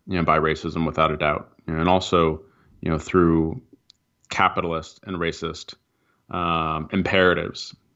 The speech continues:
You know, and the three mechanisms I lay out in the book, the three mechanisms that compose the deportation machine. You know, first is formal deportations, which are what we typically think of it's happening in a courtroom, you know, with an immigration judge. We know the most about these, but they actually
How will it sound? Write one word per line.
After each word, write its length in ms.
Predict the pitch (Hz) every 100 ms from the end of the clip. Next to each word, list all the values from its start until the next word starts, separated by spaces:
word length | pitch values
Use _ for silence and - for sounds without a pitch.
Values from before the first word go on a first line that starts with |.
| - -
You 100 | 90
know, 60 |
and 360 | 87 92 92 - -
the 160 | 135 117
three 240 | 117 175
mechanisms 640 | 139 110 107 95 85 85 85
I 60 |
lay 220 | 85 90
out 120 | 87 78
in 80 |
the 60 | 78
book, 260 | 90 73 -
the 60 |
three 200 | - 170
mechanisms 640 | 120 95 - 87 87 82 -
that 80 |
compose 500 | - 85 - 98 95
the 60 | 92
deportation 680 | 87 82 78 - 82 - -
machine. 460 | - - - - - _ _ - _
You 80 | -
know, 40 |
first 340 | - 143 127 101
is 180 | 87 - _ _
formal 400 | - 101 95 90
deportations, 960 | 90 85 71 - 82 80 - 76 - 117
which 140 | 113
are 60 | 113
what 180 | 107
we 200 | 107 95
typically 420 | 90 135 - 98 87
think 240 | 90 85
of 280 | 82 82 - _ - _
it's 60 | -
happening 300 | 90 85 82
in 260 | 82 82 87 _ _
a 60 | -
courtroom, 680 | - 117 80 95 87 85 -
you 60 | 104
know, 80 | 85
with 100 | 87
an 80 |
immigration 460 | 87 87 107 - 90
judge. 340 | 92 87 82
We 80 | 107
know 160 | 110 104
the 100 | 90
most 280 | 101 98 92
about 260 | 82 78
these, 260 | 76 78 -
but 140 | 85
they 80 | 104
actually 480 | 113 120 98 85